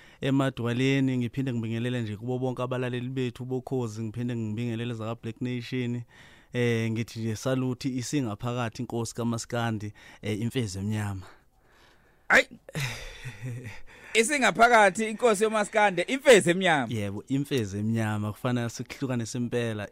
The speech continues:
Speaker 1: imfeza emnyama.
Speaker 2: Ekhaya uzala uPhumlani mfowethu, eh, wakaKhumalo. M-, le yemfezi emnyama i-, i-, iqhamuka kanjani mfowethu?
Speaker 1: Ey, ziningi izinto engangizenza ngisemncane,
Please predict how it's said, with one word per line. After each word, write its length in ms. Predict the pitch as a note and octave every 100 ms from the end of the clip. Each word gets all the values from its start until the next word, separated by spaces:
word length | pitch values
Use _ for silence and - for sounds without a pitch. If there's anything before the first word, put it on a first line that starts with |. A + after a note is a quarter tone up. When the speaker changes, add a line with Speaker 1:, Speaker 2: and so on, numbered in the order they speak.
| -
Speaker 1:
imfeza 480 | C#3+ D3 B2+ F2 F2+
emnyama. 480 | F#2+ F#2 E2 E2 - - _ _ _ _ _ _ _
Speaker 2:
Ekhaya 500 | A3+ A#3 D4 G#3+ F3+ F3
uzala 380 | C#3 D3+ D#3+
uPhumlani 600 | F3+ B2+ D#3 D#3 C#3+ C3+ C3
mfowethu, 420 | C#3 A#2+ C3+ B2 - -
eh, 200 | C3+ C3+
wakaKhumalo. 840 | C3 C3 B2 D3+ C#3+ B2 G#2+ A2 C3
M-, 120 | F3 F#3+ G3
le 220 | G3+ C4+ C#4
yemfezi 520 | B3+ - A3+ D#3+ D3
emnyama 520 | E3+ F3 E3 D#3+ D#3
i-, 60 | F#3
i-, 140 | F#3
iqhamuka 460 | F#3 - G3+ A#3+ A3+
kanjani 420 | A#3 D#3 A2+ A#2
mfowethu? 260 | A#2 G#2+ - - - - - _ _ _ -
Speaker 1:
Ey, 140 | B3 G3+
ziningi 680 | D3 D3+ G3 C#4+ G#3+ F3
izinto 420 | F3+ D#3 C#3+ D#3 D#3+
engangizenza 580 | D#3+ D3+ C3 C#3 C3+
ngisemncane, 1040 | A2+ B2+ B2+ C3 C3 B2+ B2+ B2 A#2+ A#2